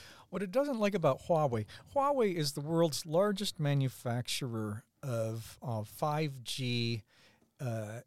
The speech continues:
network equipment. And it sells that equipment as a monolithic block that can't be disaggregated. So, yeah, say, like, a, a telecom provider, like, let's say Verizon in the United States, if they wanted to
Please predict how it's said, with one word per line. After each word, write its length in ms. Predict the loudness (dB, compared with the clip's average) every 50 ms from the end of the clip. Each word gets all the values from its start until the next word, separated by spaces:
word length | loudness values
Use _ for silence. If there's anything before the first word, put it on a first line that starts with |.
| -4
network 600 | 0 2 2 2 2 0 -2 -4 -2 -2 -2 -6 -10 -12
equipment. 760 | -12 -12 -10 -4 -2 -2 0 -2 -4 -12 -12 -12 -16 -18 -18 _ _ _ _ _ -20 -20 -20 -20 -20 -20 _ -6 -2
And 160 | -2 0 0
it 120 | 0 0
sells 580 | 2 2 4 4 4 4 4 4 2 2 0 0
that 180 | 2 2 2 2
equipment 720 | 0 -6 -4 -2 0 0 0 0 -2 -2 0 -2 -2 -6 -6
as 140 | -4 -4 -2
a 60 | 0
monolithic 840 | 0 0 2 2 2 2 2 2 2 2 0 0 -2 -2 -6 _ -6
block 320 | -4 -2 0 0 -2 -2 _ -8
that 120 | -14 -10
can't 300 | -4 -2 -2 -2 -2 -4 _ -6
be 160 | -4 -2 -2
disaggregated. 1200 | -2 -2 -2 -2 -2 -4 -4 -2 0 0 0 0 -2 -4 -4 -4 -4 -4 -4 -6 -8 -10 -16 -20 -20 _ -20 -20 -20 -20 _
So, 500 | -6 -2 0 4 6 6 6 6 4 2 0 _ -20 _ _ _ _
yeah, 160 | -12 -10 -10 -8
say, 260 | -4 0 2 2 2
like, 200 | 4 2 2 4
a, 140 | 2 2 2 2
a 80 | -2 -4
telecom 520 | 0 2 2 2 2 2 2 0 0 2
provider, 460 | 2 -2 0 2 2 2 2 2 2
like, 200 | 0 0 -2 -2 -2
let's 180 | -4 -2 -2 0
say 140 | 0 0
Verizon 560 | 0 2 2 4 6 6 6 6 4 2 2 2
in 80 | 2
the 60 | 2
United 340 | 2 2 2 2 0 0 -2
States, 380 | -2 -2 0 0 0 0 0 -4
if 100 | -4 -2
they 80 | -2
wanted 380 | -2 0 0 0 0 -2 -2 -4
to 320 | -4 -2 0 0 0 -2